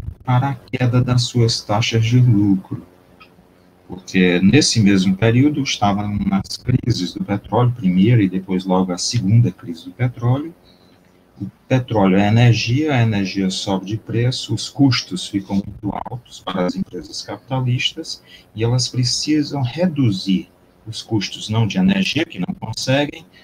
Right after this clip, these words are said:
mas em outra área, principalmente na mão de obra, na força de trabalho, no valor pago à força de trabalho, valor do capital variável. E aí há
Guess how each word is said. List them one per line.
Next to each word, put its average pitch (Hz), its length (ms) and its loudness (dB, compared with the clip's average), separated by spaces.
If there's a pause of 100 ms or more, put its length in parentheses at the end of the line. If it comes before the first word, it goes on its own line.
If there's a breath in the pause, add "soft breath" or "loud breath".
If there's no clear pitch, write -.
(160 soft breath)
mas 123 220 0
em 143 60 0
outra 147 340 0
área, 139 340 0
principalmente 120 720 -4
na 120 100 4
mão 117 200 6
de 120 180 4
obra, 87 380 0
na 95 140 -2
força 110 340 -10
de 104 80 -10
trabalho, 110 440 -2
no 90 80 -18
valor 98 320 -2 (540 soft breath)
pago 101 320 0
à 107 80 -2
força 95 340 -10
de 92 60 -14
trabalho, 113 440 -4 (280)
valor 95 240 -4
do 101 100 -6
capital 95 380 -6
variável. 110 480 0 (580 loud breath)
E 131 120 0
aí 135 240 -2
há 147 100 0